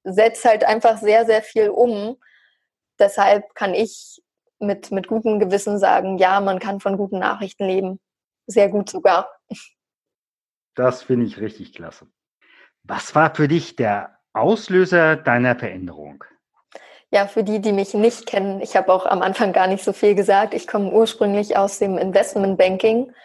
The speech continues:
Speaker 1: und, ähm, ja, ich habe in, in Holland an der,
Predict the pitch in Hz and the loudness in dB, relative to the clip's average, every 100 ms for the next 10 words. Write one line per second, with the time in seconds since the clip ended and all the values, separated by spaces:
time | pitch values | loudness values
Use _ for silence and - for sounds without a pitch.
0 | - - - - 202 185 190 185 - 185 | -20 -20 -20 -8 -4 -4 -4 -4 -6 -6
1 | 190 185 185 202 _ - 190 185 185 - | -8 -10 -10 -14 _ -4 0 0 0 -2
2 | - - 196 190 196 180 202 208 202 - | -4 -6 -4 -2 -4 -2 0 0 0 0
3 | 190 190 190 190 | 0 -4 -6 -8